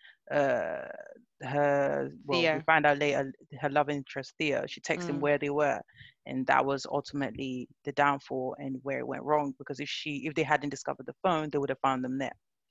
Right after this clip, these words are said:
Speaker 2: Mm.
Speaker 1: Um, but yeah, I, I, I did enjoy it. The acting could have been better. Alero was the best, but please, by the
Speaker 2: Mm.
Speaker 1: time I finished watching it, I literally felt like I had been smoking ten million cigarettes in my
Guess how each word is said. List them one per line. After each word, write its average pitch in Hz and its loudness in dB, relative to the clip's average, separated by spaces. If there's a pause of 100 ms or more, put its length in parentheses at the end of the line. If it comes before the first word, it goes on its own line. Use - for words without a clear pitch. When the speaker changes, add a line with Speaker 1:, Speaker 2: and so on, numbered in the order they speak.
(100)
Speaker 2:
Mm. 160 -6 (600)
Speaker 1:
Um, 147 2 (140)
but 180 4
yeah, 233 10
I, 196 6
I, 202 0 (100)
I 202 6
did 247 2
enjoy 165 4
it. 131 0
The 156 6
acting 165 -4
could 170 -6
have 151 -2
been 156 -2
better. 139 0
Alero 160 4
was 143 0
the 139 -6
best, 139 -2
but 156 4 (320)
please, 170 -2
by 160 4
the 160 4
Speaker 2:
Mm. 160 -6
Speaker 1:
time 196 4
I 180 4
finished 170 0
watching 156 -2
it, 147 0
I 147 0
literally 156 -4
felt 156 4
like 143 -4
I 135 -4
had 139 -2
been 147 -2
smoking 139 -4
ten 151 2
million 147 -2
cigarettes - -4
in 160 4
my 180 10